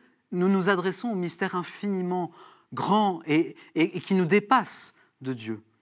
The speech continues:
Eh bien, si nous en faisons le tour avec des concepts trop simples, c'est en réalité que ça n'est pas Dieu. Donc, dans nos discussions avec nos frères et sœurs musulmans, témoignons-leur que notre foi, si elle est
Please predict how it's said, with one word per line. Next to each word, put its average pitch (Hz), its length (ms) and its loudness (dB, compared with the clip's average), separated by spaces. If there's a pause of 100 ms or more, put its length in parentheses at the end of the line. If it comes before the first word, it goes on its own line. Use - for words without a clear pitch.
(260)
Eh 139 80 -4
bien, 165 120 0
si - 140 0
nous 226 200 0
en 165 80 0
faisons 143 280 -2
le 151 140 0
tour 147 480 -4 (240)
avec 143 260 0
des 151 140 -2
concepts 160 500 -4
trop - 180 -10
simples, 214 460 -2 (320)
c'est 139 220 -6
en 151 60 2
réalité 143 300 -2
que - 60 -6
ça 143 160 -4
n'est 135 120 -2
pas 170 200 -4
Dieu. 123 240 -10 (380)
Donc, 156 160 -2
dans 196 100 0
nos 214 140 0
discussions 233 580 -2 (220)
avec 139 260 -4
nos 160 80 -2
frères 160 260 -8 (140)
et - 60 -8
sœurs 165 240 -2
musulmans, 156 400 -4 (260)
témoignons-leur 214 840 2
que 143 240 2 (240)
notre 160 260 -2
foi, 214 260 0
si - 220 -2
elle 160 160 0
est 143 220 0